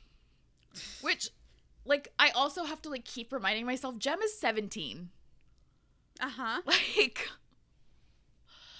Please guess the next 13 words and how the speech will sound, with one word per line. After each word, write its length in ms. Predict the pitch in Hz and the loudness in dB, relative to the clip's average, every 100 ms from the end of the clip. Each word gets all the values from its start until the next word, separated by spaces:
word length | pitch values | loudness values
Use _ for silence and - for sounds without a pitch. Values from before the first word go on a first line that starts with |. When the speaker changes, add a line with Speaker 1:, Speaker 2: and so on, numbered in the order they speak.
| - - - - - - - - | -18 -18 -18 -18 -20 -20 -20 -4
Speaker 1:
<sighs> 1040 | - - - - - - - _ _ _ _ | 2 2 2 -2 -10 -14 -20 _ _ _ _
he's 200 | 262 240 | -10 -10
a 40 | |
fucking 520 | - 294 277 302 285 | -6 -4 -2 -2 -4
perfect 460 | 277 277 254 277 - | -6 -6 -4 -6 -4
angel, 560 | 220 208 196 120 - - - | -4 -4 -6 -6 -8 -12 -12
and 100 | 208 | -8
I 80 | 202 | -2
love 280 | 190 185 | 0 0
him. 380 | 185 - - 247 - _ _ | -2 -10 -12 -16 -20 _ _
<laughs> 80 | 302 - - - - - - - - 508 _ _ _ _ - 214 - - - - - - - - - - | -14 -14 -20 -20 -20 -20 -20 -20 -16 -16 _ _ _ _ -20 -20 -20 -12 -4 -2 -2 -6 -14 -18 -18 -10
Okay. 320 | 226 233 170 175 - _ _ _ - - - - - - - - - - - - - - | -6 -4 -4 -6 -20 _ _ _ -14 -14 -14 -20 -20 -20 -20 -20 -20 -20 -20 -20 -20 -10
So 240 | - 277 | 0 0